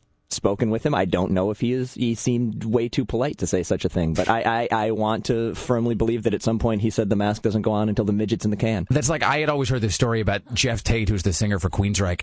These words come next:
Speaker 2: Uh, we'd heard the story growing up that, like, he taught himself, I don't know why we thought this is true, that he taught himself how to sing because he was all broke and he had no money and, you know, whatever, and then they, but he wanted to become a singer, that he taught himself how to sing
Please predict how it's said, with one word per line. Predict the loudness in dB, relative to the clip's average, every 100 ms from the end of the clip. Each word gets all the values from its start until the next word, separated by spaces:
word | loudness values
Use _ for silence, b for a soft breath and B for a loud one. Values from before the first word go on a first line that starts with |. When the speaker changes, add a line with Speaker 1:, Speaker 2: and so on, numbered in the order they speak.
| -2
Speaker 2:
Uh, | 0 2
we'd | 0 2 2
heard | 0
the | 0
story | 0 0
growing | 2 0 2
up | 0 0
that, | 0
like, | 0 -2 -4 B B
he | -2 2
taught | 2 2 2
himself, | 0 0 0 -2 -6 -18 _ 2
I | 2
don't |
know | 2 2
why | 2
we | 2
thought | 0 0
this | 0 0
is | 0
true, | 0 0 B B 0
that | 2
he | 2
taught | 2 2 0
himself | 0 0 0 0
how | 0
to | 0
sing | 0 0 0 0 -2 b b b b _ _ _ _ _ 0
because | 2 2
he | 2
was | 0
all | 2
broke | 4 2 2
and | 0
he | 0
had |
no | 2
money | 2 2 2
and, | 2
you |
know, | 2
whatever, | 2 2 2
and | 2
then | 0 2
they, | 2 2 2 4
but | 4
he | 2
wanted | 2
to | 0
become | 0 0
a | 0
singer, | 0 2
that | 2
he | 2
taught | 2 2
himself | 0 0 0
how | 0
to | 0
sing | 0 0 0 0